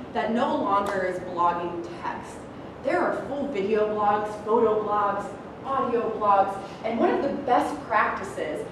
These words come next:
is really mixing diverse content into, um, your value-based content.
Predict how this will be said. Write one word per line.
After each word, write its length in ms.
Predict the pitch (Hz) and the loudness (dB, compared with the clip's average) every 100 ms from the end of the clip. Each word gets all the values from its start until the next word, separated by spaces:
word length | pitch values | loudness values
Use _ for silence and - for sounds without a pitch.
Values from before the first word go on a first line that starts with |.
| - - | -12 -8
is 100 | 220 | -6
really 320 | - 320 370 - | 2 4 4 2
mixing 580 | 214 247 - 240 214 | 0 0 0 -4 -6
diverse 420 | 196 208 220 240 - | -6 -2 -2 -2 -4
content 680 | 214 226 240 185 180 180 285 | -4 -2 -2 0 0 0 2
into, 720 | 339 370 - - 185 185 - - - - | 4 4 0 0 0 0 -4 -8 -10 -2
um, 400 | 233 208 208 202 - | 0 0 -2 -4 -6
your 180 | 285 277 | -4 0
value-based 720 | 233 - 262 220 190 - - | 4 4 2 0 0 -2 -4
content. 520 | 339 427 - - - | -2 -2 -2 -6 -8